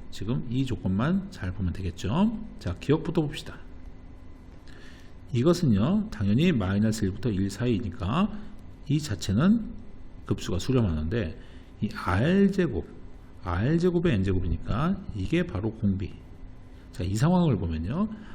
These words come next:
R이 마이너스 일보다 크고 일보다 작은 범위니까 알제곱은 영보단 크거나 같고 일보다 작게 되죠. 이분의 일 같은 거 제곱하면 사분의 일이고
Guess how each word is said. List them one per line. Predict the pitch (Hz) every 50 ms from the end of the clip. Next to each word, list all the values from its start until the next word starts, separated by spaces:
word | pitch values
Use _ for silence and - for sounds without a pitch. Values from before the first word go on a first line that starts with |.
| - -
R이 | - 104 107 113 135 165 185
마이너스 | 170 131 101 101 107 117 131 143 143 147 -
일보다 | 139 131 135 143 156 160 156
크고 | 156 - - 170 180 170
일보다 | 127 107 107 120 117 113
작은 | 113 - - 101 - 127 120 107
범위니까 | 98 92 101 117 120 104 - - 110 104 78 71 - - - - - - - -
알제곱은 | 85 76 92 113 139 151 165 151 113 90 98 117 120 98 82 - - - - - - -
영보단 | 98 113 143 151 156 170 165 165 170 160
크거나 | - - - 170 160 143
같고 | 120 101 - - 143
일보다 | 117 98 92 107 98 117
작게 | - - 92 - - 101
되죠. | - 90 - - - - - - - - - - - - - - - - - - - - -
이분의 | 120 127 131 143 143 135
일 | 123 117
같은 | 123 117 113
거 | 110 117
제곱하면 | - - 101 98 95 95 101 101
사분의 | 98 - - 95 101 107 95 90 85
일이고 | 85 85 - 117 160 196 214